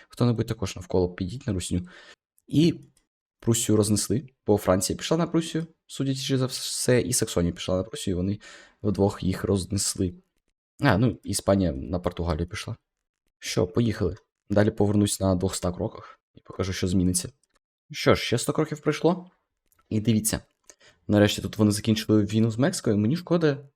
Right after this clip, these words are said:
Республіку Техас, воно тільки тут трохи захопили і все. Це якось несправедливо. Тут в Південній Америці сильно прям нічого не міняється. А, хоча ні, Уругвай дозахоплював Аргентину і пішов на Чилі.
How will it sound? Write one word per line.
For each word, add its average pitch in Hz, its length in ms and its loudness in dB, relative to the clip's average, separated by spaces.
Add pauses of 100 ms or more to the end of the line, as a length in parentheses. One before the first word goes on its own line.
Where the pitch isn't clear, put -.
(200)
Республіку 120 460 -2
Техас, 113 400 -2
воно 104 120 2
тільки 107 240 -2
тут 104 200 -4
трохи 101 260 0
захопили 101 460 -2
і - 20 -2
все. 101 300 -6 (540)
Це - 160 -2
якось 95 220 -2
несправедливо. 92 720 0 (460)
Тут - 100 -20
в - 100 -20
Південній 101 400 2
Америці 95 640 0 (320)
сильно 101 500 -2
прям 98 200 0
нічого 107 300 -2
не 107 100 0
міняється. 214 640 -4 (680)
А, 185 220 4
хоча - 220 0
ні, 208 160 4
Уругвай 139 380 4
дозахоплював 139 680 2
Аргентину 127 560 2
і - 100 -6
пішов 131 340 -2
на 123 60 -2
Чилі. 143 600 -4